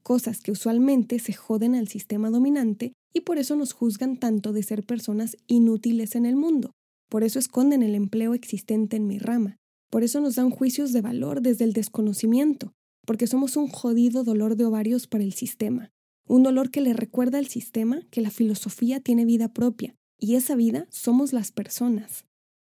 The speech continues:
Por eso quise hacer un club de lectura, para no pasar un año leyendo yo sola. Leer, aparte de mi trabajo de investigación personal,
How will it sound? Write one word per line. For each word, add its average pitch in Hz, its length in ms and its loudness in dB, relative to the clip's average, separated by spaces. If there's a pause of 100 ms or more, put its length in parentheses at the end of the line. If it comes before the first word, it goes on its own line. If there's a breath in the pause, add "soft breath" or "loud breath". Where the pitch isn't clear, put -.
(100)
Por 240 160 2
eso 262 180 0
quise 285 240 0
hacer 269 220 0
un 277 80 2
club 254 240 -2
de 269 140 -2
lectura, 240 500 -2 (320)
para 214 180 -2
no 240 140 4
pasar 285 300 -2
un 285 180 2
año 233 320 2
leyendo 226 460 2
yo 247 160 0
sola. 262 400 -4 (360)
Leer, 226 640 0
aparte 269 520 -2
de 240 80 2
mi 226 120 2
trabajo 220 440 -2
de 202 80 0
investigación 202 680 -2
personal, 247 560 -4